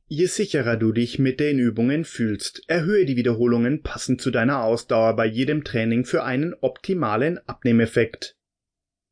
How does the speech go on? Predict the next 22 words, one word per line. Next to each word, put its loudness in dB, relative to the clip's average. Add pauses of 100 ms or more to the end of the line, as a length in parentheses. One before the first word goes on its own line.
(440)
Falls 0
du 2
im 4
Laufe 4
deines 2
Trainings 0
merkst, 0
dass -2
du 0
Schwierigkeiten 0
hast, -4
die -4
Übungen 2
perfekt -2
auszuführen, 0
verlangsame 0
dein 2
Tempo -2
oder 2
verringere -2
das -2
Gewicht. -4